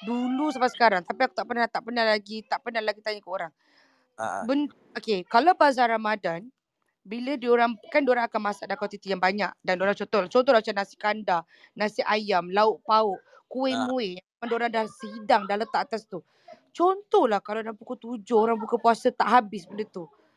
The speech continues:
Speaker 1: Apa
Speaker 2: Aha.
Speaker 1: benda, benda makan makanan tu akan buat apa lah? Adakah diorang akan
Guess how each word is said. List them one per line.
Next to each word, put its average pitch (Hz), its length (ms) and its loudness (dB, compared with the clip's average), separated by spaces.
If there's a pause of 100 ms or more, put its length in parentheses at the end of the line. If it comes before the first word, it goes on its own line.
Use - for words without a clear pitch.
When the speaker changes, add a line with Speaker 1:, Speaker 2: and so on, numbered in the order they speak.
(300)
Speaker 1:
Apa - 240 0
Speaker 2:
Aha. - 80 0
Speaker 1:
benda, 233 240 -2 (560)
benda 302 240 -2
makan 311 320 2
makanan 370 220 0
tu 415 100 4
akan 254 160 0
buat 226 240 4
apa 392 100 -4 (140)
lah? - 20 -10 (300)
Adakah 302 320 2
diorang 254 240 6
akan 240 180 -4